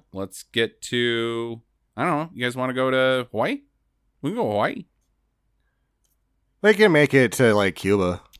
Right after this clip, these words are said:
Speaker 2: That's where they're going anyway, probably.
Speaker 1: Probably. And back home. Yeah. Oh, man.
Speaker 2: Okay. So, my first question.
Speaker 1: Mm-hmm.
Speaker 2: What was their goal?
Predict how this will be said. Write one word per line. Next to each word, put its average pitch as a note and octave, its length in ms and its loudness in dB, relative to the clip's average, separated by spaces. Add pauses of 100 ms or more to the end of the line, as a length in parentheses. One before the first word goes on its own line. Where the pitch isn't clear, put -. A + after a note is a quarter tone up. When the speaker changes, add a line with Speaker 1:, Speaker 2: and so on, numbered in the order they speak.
(120)
Speaker 2:
That's - 120 -8
where D3 80 8
they're C#3+ 120 8
going A#2+ 280 6
anyway, G2 320 2
probably. F2 360 0
Speaker 1:
Probably. G2 360 -8 (680)
And F#2 80 -12
back A2 180 0
home. A#2+ 360 -6 (220)
Yeah. A#2+ 280 -2 (180)
Oh, A2 300 -8
man. F2 240 -14 (120)
Speaker 2:
Okay. C#3+ 460 2 (1700)
So, E3 540 4 (220)
my E3+ 320 2
first A2+ 260 -6
question. A2 340 0
Speaker 1:
Mm-hmm. D#3 140 -6 (1400)
Speaker 2:
What D4 300 4
was F#3+ 320 6
their G#3 240 10
goal? E3 420 8